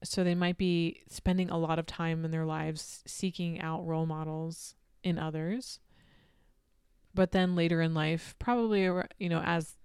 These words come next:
the closer they get to age fifty, the tables turn and they become the role model for others to seek out.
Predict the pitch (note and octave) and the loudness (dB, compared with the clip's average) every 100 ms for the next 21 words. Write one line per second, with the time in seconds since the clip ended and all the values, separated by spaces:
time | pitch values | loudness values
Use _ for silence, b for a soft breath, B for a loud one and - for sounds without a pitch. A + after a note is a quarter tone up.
0 | - E3+ - F3+ F3 F3+ E3 D#3+ E3 F3+ | -6 -4 4 6 6 4 2 2 0 -2
1 | F3 E3 - E3 - G3+ A#3 A#3+ b b | -4 -4 -4 -4 0 0 0 -4 b b
2 | - F3 E3 _ - - - F3 E3 - | -16 -12 -12 _ -20 -20 -2 0 0 0
3 | F3 E3+ E3 - - F#3+ E3 E3 F#3 E3 | 0 0 -2 -4 -2 0 -2 -4 -4 -4
4 | D#3+ E3+ A3 G3 - E3 F3 F3 F3+ E3 | -4 -4 -2 -4 -8 -10 -10 -10 -8 -6
5 | D#3+ D#3+ D3+ - - F3 - _ _ _ | -4 -6 -8 -10 -10 -10 -14 _ _ _
6 | _ _ - E3 E3 G3 F#3 - F3 - | _ _ -10 -8 -6 -6 -8 -10 -12 -10
7 | - - - | -12 -10 -10